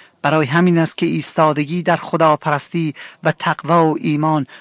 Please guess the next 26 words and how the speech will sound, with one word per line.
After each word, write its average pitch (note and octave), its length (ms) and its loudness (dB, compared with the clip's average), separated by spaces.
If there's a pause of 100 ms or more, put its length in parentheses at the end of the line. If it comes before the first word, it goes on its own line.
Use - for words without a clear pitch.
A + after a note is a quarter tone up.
(120)
کار D#3+ 280 2
آسانی D3+ 600 2
نبوده D3+ 540 2
و C3+ 100 0
نیست D#3 480 -2 (300)
و D3+ 80 2
ما F3+ 160 6
همیشه F#3 440 2
باید F3+ 440 4
مواظب G3 500 4
باشیم E3 480 2 (280)
که F3+ 120 0
مبادا F#3+ 540 6
به F3 160 2
وسیله F#3+ 720 0 (260)
تحریکات G3+ 800 0
اهریمنی G3 720 0
که G3+ 140 -4
در F#3+ 180 2
برابر F3+ 400 4
ما G3+ 200 4
قرار E3 380 2
می‌گیرند D#3 680 0 (280)
ایمانمون F3+ 720 4 (260)
دچار E3 400 2
خدشه D#3+ 560 -2